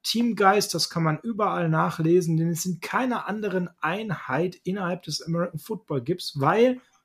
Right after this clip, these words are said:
O-Liner haben eine Sache gar nicht, Egoismus. Man merkt also, wie hoch hier die menschliche Komponente in einer O-Line schon aufgelegt ist. Und egal, wo man reinliest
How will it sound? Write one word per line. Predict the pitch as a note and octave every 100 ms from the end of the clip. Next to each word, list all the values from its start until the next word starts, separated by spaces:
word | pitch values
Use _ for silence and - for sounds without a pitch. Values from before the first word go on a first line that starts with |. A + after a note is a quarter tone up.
| -
O-Liner | E3+ G#3 G3+ G3
haben | D#3+ D3+
eine | E3+ F3+
Sache | F3 D#3+ C#3
gar | C#3 D3+
nicht, | E3+ D#3+ - _ _
Egoismus. | D3+ C#3 D3 B2+ - G#2 - - _ _ _ - - - - -
Man | C#3 C#3
merkt | F3 B3 B3
also, | G3+ F#3+ F#3
wie | D#3+ B2+
hoch | F#3 A#3 -
hier | A3 A3+
die | F3+ E3
menschliche | C#3 G3+ - G3+ - F#3
Komponente | - F3+ D#3+ D#3+ D#3+ E3 F#3
in |
einer | D3 D#3 D3+ G3
O-Line | A#3+ E3+ A2+
schon | - C#3
aufgelegt | - B2 - A2+ G#2+ G#2 -
ist. | - - - - _ _ _ _ _ _ _ _ _ _ _ _ _ _ _ _
Und | - D3+
egal, | C#3+ D3+ F3 A#3
wo | A3
man | G#3 E3+
reinliest | F3 A3+ E3+ D#3+ A3+ - - -